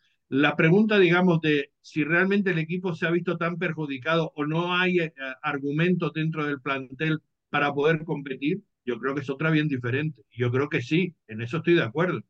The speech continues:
Es decir, me parece que, que un, un quinteto con Keyonte George, con, con Colin Sexton, con, eh, eh, Larry Markkanen, con Tyler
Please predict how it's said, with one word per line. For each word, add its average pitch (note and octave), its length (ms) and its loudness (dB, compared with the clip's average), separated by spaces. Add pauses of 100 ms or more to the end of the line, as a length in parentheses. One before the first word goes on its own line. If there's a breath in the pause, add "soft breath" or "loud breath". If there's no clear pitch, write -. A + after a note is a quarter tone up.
(300)
Es A#2+ 80 -4
decir, A#2+ 220 -2
me B2 120 0
parece B2 460 0
que, C#3 260 -2 (340)
que B2+ 160 -2
un, B2 440 -6
un C3+ 380 -4
quinteto D3+ 520 0
con C3 260 -2
Keyonte C3+ 500 0
George, F3 400 2
con, B2+ 340 -6
con B2+ 340 -6
Colin C#3+ 360 -2
Sexton, D3+ 640 -2 (340)
con, C3 340 0
eh, B2+ 220 0
eh, C3 360 2
Larry D3+ 380 2
Markkanen, D3+ 720 0
con B2+ 260 -6
Tyler D3 320 2